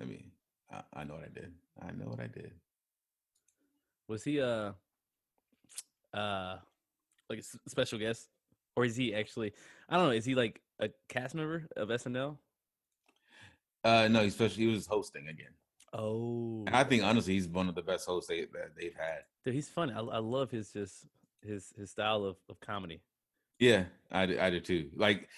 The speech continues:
Speaker 1: I th-,
Speaker 2: Is there,
Speaker 1: see,
Speaker 2: like,
Speaker 1: to me, Seinfeld wasn't funny because he just, it, it just wasn't,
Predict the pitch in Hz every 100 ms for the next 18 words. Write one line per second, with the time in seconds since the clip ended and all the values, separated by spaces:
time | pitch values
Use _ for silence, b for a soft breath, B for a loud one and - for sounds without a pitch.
0 | B 101 131 131 - 98 - 123 113 110
1 | 113 127 127 190 160 - 131 135 117 104
2 | 92 87 85 - 95 82 82 95 85 98
3 | 95 78 - - _ _ _ _ 110 107
4 | 101 113 101 98 85 82 -